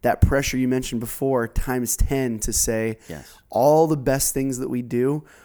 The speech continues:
Speaker 1: we wanna make sure that we're doing them on that day, because we know this is like a chance that we have to,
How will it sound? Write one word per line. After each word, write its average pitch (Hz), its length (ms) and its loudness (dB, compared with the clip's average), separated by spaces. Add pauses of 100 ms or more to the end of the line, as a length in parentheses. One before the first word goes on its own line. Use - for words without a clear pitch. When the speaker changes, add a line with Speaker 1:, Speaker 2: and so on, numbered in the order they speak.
Speaker 1:
we 127 120 0
wanna 131 200 2
make 123 180 0
sure - 160 -2
that 123 100 0
we're 120 120 -2
doing 123 260 -2
them 120 140 -2
on 113 200 -2
that 117 280 -2
day, 120 160 0
because 113 280 -6
we 117 140 -2
know 131 260 0
this 139 240 -4
is 147 120 -4
like 156 180 -2
a 151 40 -4
chance 147 400 -4
that - 100 -8
we 131 120 -4
have 135 380 0
to, 123 300 -2